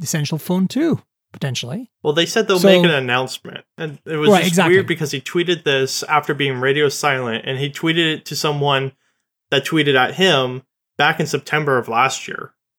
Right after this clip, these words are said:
Speaker 2: So it was real weird.
Speaker 1: Yeah, well, Andy Rubin is real weird. So
Speaker 2: <laughs>
Speaker 1: there you go. So I'm not gonna say much about this other than,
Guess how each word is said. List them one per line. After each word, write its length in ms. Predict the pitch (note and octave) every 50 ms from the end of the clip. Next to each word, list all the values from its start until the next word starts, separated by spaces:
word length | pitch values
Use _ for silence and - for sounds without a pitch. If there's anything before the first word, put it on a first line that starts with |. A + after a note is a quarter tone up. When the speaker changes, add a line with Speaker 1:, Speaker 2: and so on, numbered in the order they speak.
| - D3
Speaker 2:
So 80 | B2+
it 20 | C#3
was 220 | E3 E3+ D3+ -
real 180 | A#2+ A#2 B2 A2+
weird. 300 | - - - - - _ _ _ _ _ _ _ _ _ _ _ _ _ _ _ _ _ _ _ _ -
Speaker 1:
Yeah, 320 | - B3 B3+ B3+ B3+ B3+ B3+
well, 320 | A#3 G3+ F3+ F3+ F3+ F3+
Andy 240 | F#3 F#3+ F#3+ F#3+ F#3+
Rubin 320 | E3+ D3 D3 C#3+ C#3 C#3+
is 180 | C#3+ C#3 B2+ B2+
real 220 | B2 C3 B2+ A#2
weird. 340 | A2+ A#2+ A2+ G#2 G#2 G2+ - - _ -
So 460 | - A3 D#3+ C#3 B2+ B2+ B2 B2+ A2+ _ _ _ _ _
Speaker 2:
<laughs> 240 | _ _ _ _ -
Speaker 1:
there 120 | C#3 C3
you 120 | C3+ C#3+ D#3
go. 280 | G3+ C4 A3+ B2+ - _ _ _ _ - - - -
So 120 | - - B3+
I'm 80 | C4+
not 120 | E4 E4+ E4+
gonna 160 | F#4 E4+ B3+
say 140 | - A#3+ G#3+
much 220 | G3 G#3+ G#3+ -
about 240 | G#3+ F3 D#3+ D3+ -
this 180 | D#3 D3+ -
other 220 | - F3+ E3+ F3 E3+
than, 360 | E3 D#3+ D#3 D#3 D3+ D#3 -